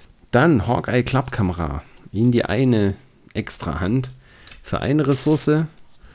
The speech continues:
Und dann noch gut vorbereitet, ausgerüstet hier für die letzte Ressource. Also immer wachsam,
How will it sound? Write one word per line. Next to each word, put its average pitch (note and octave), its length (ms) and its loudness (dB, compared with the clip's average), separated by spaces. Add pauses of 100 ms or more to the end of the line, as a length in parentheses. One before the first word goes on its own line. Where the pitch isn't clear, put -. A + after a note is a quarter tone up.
(400)
Und E3+ 420 4
dann B2 180 2
noch B2+ 300 -2
gut D3 240 -4
vorbereitet, G#2+ 1000 -4 (580)
ausgerüstet G2+ 920 2
hier F#2 360 -2
für - 200 -8
die F#2 140 -4
letzte E2+ 540 -2
Ressource. F#2+ 440 -2 (760)
Also F2+ 240 -4
immer A#2+ 220 4
wachsam, G#2 520 -2